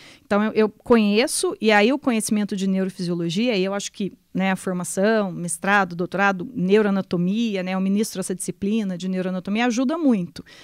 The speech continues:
né? Então, eu escolho a área motora porque eu quero estimular, né, a função dos neurônios que sobreviveram. Abaixo do eletrodo positivo, a gente aumenta a estabilidade da célula, né? Então, eles mostram isso. É,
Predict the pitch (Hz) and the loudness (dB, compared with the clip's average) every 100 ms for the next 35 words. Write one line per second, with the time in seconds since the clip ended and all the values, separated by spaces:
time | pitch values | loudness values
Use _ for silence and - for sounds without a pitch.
0 | - - - 180 202 - 208 214 226 - | -20 -20 -6 -2 -2 0 2 2 0 -2
1 | 220 247 262 214 196 226 - 254 294 359 | 0 2 2 0 0 -2 -2 0 0 -2
2 | - 320 302 302 269 254 277 285 - 262 | -6 -4 -2 -2 0 0 0 -2 -2 0
3 | 262 226 220 262 302 - - - - 214 | 2 2 2 2 -2 -10 -20 -14 -2 2
4 | 233 240 - 247 247 - 254 247 311 311 | 2 0 0 0 2 0 0 2 2 0
5 | 294 262 247 240 247 262 - 269 277 247 | 0 2 2 2 0 -2 -4 -4 -2 0
6 | 262 294 240 180 151 - - - - - | -2 -2 -2 -4 -6 -14 -20 -20 -20 -20
7 | - 240 233 262 370 494 - 214 208 196 | -2 0 4 4 4 0 -2 0 2 0
8 | 190 190 175 170 _ - 226 311 247 196 | 0 -2 -2 -6 _ 0 4 4 2 -4
9 | - 233 262 247 180 151 - 196 190 214 | -4 0 0 0 -4 -10 -6 -4 -4 -4
10 | - 240 226 226 285 285 285 - 254 247 | -2 0 0 -2 -4 -6 -8 -6 -4 -2
11 | 254 208 220 247 233 196 - 170 156 170 | -4 -2 -2 -2 -2 -4 -6 -8 -8 -12
12 | 127 - _ _ 165 175 190 175 170 190 | -16 -20 _ _ -8 -6 -6 -6 -6 -4
13 | 208 202 208 214 - 254 208 170 - - | -2 0 0 -4 -4 -2 -2 -4 -8 -12
14 | - - - _ - 180 170 | -20 -20 -20 _ -6 -2 -2